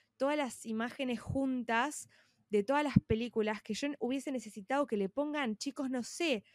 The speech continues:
un filtro de Instagram al menos, para que sea más orgánico la, la transición. Me parece raro, es como que hay tres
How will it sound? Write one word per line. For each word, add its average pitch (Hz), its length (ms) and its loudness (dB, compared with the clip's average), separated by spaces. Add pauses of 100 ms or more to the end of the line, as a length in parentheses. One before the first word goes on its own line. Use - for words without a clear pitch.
(160)
un 294 140 -2
filtro 330 360 6
de 214 120 10
Instagram 208 600 8
al 196 140 4
menos, 185 340 6
para 190 160 0
que 190 80 -4
sea 294 140 2
más 269 200 2
orgánico 247 520 2
la, 196 200 4
la 208 160 4
transición. 214 800 8 (480)
Me 254 100 6
parece 339 340 6
raro, 285 540 2
es - 120 -10
como 320 240 -6
que 233 220 -6
hay 294 180 -6
tres 320 260 -4